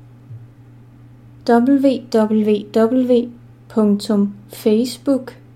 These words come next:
punktum com skråstreg events skråstreg ni otte fem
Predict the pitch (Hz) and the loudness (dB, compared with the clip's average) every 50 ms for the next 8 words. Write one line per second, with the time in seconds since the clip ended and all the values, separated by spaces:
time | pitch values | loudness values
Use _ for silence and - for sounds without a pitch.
0 | - - - 233 220 214 202 - - 208 196 196 - - - 233 240 254 - - | -12 -4 0 2 2 2 0 -2 -4 -4 -4 -6 -6 -4 -2 -2 -2 -2 -4 -8
1 | - - - - - - - - 226 214 214 - - - 226 214 202 196 - - | -14 -20 -20 -18 -16 -14 -6 -4 -4 -4 -4 -6 -10 -8 -6 -4 -4 -6 -8 -12
2 | - - - - - - 220 208 196 180 180 196 196 208 240 247 - - - - | -16 -20 -20 -16 -4 0 2 2 2 4 2 2 2 2 0 -2 -4 -8 -10 -10
3 | - - - - - - - - - - - - - - - - - 214 202 208 | -10 -12 -14 -20 -20 -20 -20 -20 -20 -20 -20 -20 -16 -14 -10 -4 -2 -2 -2 -2
4 | 208 - - - 220 202 196 220 - - - - - - - - - - 233 233 | -4 -8 -10 -8 -6 -6 -6 -8 -10 -14 -20 -20 -20 -20 -20 -20 -2 2 4 6
5 | 254 285 285 285 285 - - - - - - - - - - 220 214 214 214 220 | 8 8 6 6 4 -2 -10 -20 -20 -20 -20 -20 -20 -4 0 4 4 6 6 4
6 | 233 233 262 254 254 - - - - - - - - - - 247 247 247 240 - | 4 2 2 -2 -2 -4 -10 -20 -20 -20 -20 -20 -20 -2 2 2 2 2 0 -4